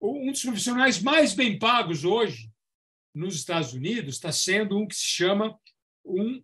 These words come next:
um, um engenheiro de prompt. É o engenheiro que é aquele que ensina a empresa a fazer a pergunta certa pra ela casar,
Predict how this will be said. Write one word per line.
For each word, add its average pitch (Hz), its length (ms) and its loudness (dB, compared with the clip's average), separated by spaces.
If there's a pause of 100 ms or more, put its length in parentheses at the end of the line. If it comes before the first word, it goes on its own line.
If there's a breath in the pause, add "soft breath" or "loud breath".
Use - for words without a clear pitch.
(140)
um, 175 420 -8
um 208 60 2
engenheiro 226 520 4
de 254 160 0
prompt. 240 720 0 (640 soft breath)
É - 80 -4
o 196 80 2
engenheiro 233 600 4
que 240 100 -2
é 240 60 2
aquele 247 500 0
que 233 420 -6
ensina 220 880 4 (380)
a 208 160 2
empresa 220 840 2 (240)
a 226 140 0
fazer 233 360 4
a 277 60 6
pergunta 262 560 2
certa 277 600 2
pra 202 180 0
ela 233 260 2
casar, 196 800 0